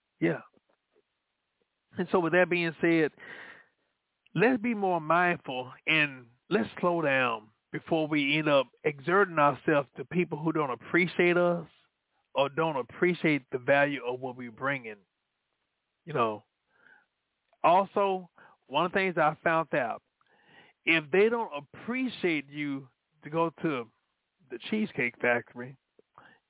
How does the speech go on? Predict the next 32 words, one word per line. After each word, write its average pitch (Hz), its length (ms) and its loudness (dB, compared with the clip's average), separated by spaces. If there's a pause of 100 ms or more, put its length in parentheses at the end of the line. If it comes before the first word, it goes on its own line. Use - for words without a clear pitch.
even 233 300 4
if 226 160 2
it 220 100 4
ain't 220 200 0
the 180 60 -16 (100)
che-, - 160 -4
even 220 220 2
if 208 140 4
it 202 60 -2
ain't 202 220 0
the - 60 -16
Cheesecake 160 440 -4
Factory, 135 460 -4 (580)
even 285 420 2
if 240 200 2
you 220 160 -12
just 220 360 -2
have 208 240 0
enough 214 200 -4
money 202 260 -4
to 190 100 -10
go 208 240 -2
to 170 260 -4 (540)
Chick-fil-A, 262 800 -2 (1120)
that's 247 300 2
fine. 190 460 2 (580)
There's 214 280 4
a 170 140 -4 (140)
song 220 680 2 (460)
that 156 220 2 (680)
really 190 380 2
is 156 100 -2